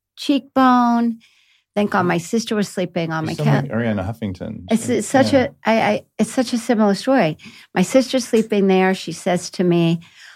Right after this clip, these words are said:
Speaker 1: she heard this thump. I'm like, "What happened? What happened?" She goes, "I jumped out of bed." End up at Lenox Hill Hospital.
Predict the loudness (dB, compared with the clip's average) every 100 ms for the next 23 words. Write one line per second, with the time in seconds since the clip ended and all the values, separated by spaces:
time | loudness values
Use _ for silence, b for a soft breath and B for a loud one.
0 | B _ -2 2 4 6 4 0 -8 -6
1 | -2 0 0 -2 -4 -4 -2 -2 0 0
2 | 2 2 0 -2 -2 -4 -2 -4 -4 -4
3 | -4 -4 -6 -6 -4 -2 2 2 2 -6
4 | B B -6 0 4 4 2 0 -2 _
5 | _ 0 0 0 0 0 2 0 0 -4
6 | -2 2 0 -2